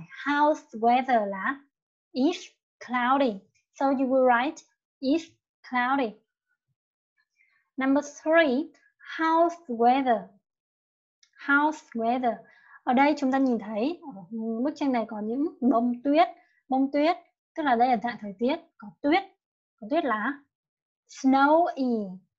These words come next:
snowy. Cách trả lời của câu hỏi how's the weather sẽ là, can you tell me your answer?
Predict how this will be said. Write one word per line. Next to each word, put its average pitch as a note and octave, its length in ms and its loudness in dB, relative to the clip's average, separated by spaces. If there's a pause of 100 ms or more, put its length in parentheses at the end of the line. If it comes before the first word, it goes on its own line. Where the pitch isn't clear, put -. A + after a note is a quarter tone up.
(260)
snowy. B3+ 840 2 (1300)
Cách E4 140 -6
trả C4+ 100 0
lời A3+ 160 2
của A3 120 -8
câu C4 220 2
hỏi A#3+ 360 -2 (300)
how's D4 340 2
the - 280 -10
weather B3 680 0 (100)
sẽ C4+ 80 -10
là, A3+ 340 -4 (760)
can C#4 120 0
you C#4+ 140 -2
tell C#4+ 100 0
me C#4+ 120 2
your D4 140 0
answer? C#4+ 360 0